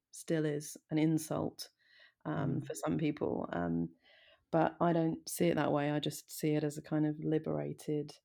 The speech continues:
Speaker 1: um, exciting, descriptive word for me. So, yeah,
Speaker 2: Mm-hmm.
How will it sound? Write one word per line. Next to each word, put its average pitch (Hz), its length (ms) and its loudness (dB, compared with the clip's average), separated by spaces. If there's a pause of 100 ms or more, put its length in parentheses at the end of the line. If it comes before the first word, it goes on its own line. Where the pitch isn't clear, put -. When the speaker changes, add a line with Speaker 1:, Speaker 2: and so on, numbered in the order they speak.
(540)
Speaker 1:
um, 147 580 -4 (720)
exciting, 151 1040 -2
descriptive 147 1000 -4 (760)
word 160 480 -2 (120)
for 156 80 0
me. 160 380 0
So, 147 460 -4 (420)
yeah, 160 380 2
Speaker 2:
Mm-hmm. 135 40 -6